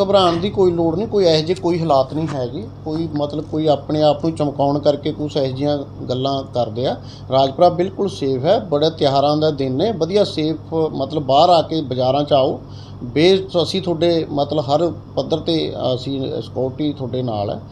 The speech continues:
ਕੋਈ ਇੱਦਾਂ ਦੀ ਗੱਲ ਨਹੀਂ, ਕੋਈ ਰਾਜਪੁਰੇ 'ਚ ਗੁੰਡਾਗਰਦੀ ਜਾਂ ਕੋਈ ਇਹੋ ਜਿਹੀ ਗੱਲ ਬਿਲਕੁਲ ਨਹੀਂ ਹੈਗੀ।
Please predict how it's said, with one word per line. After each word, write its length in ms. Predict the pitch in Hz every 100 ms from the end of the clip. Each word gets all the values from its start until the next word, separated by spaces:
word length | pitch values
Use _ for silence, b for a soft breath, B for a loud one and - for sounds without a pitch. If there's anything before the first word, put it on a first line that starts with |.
| B -
ਕੋਈ 160 | 180 196
ਇੱਦਾਂ 220 | 156 165
ਦੀ 120 | 170
ਗੱਲ 220 | 160 143
ਨਹੀਂ, 120 | 139 202
ਕੋਈ 240 | 196 208
ਰਾਜਪੁਰੇ 400 | 175 147 143 165
'ਚ 80 | 151
ਗੁੰਡਾਗਰਦੀ 680 | 143 139 143 139 139 139 151
ਜਾਂ 160 | 156
ਕੋਈ 280 | 151 156 165
ਇਹੋ 140 | 135
ਜਿਹੀ 120 | 123 139
ਗੱਲ 200 | 135 139
ਬਿਲਕੁਲ 440 | 135 160 160 127
ਨਹੀਂ 160 | 110 101
ਹੈਗੀ। 240 | 92 98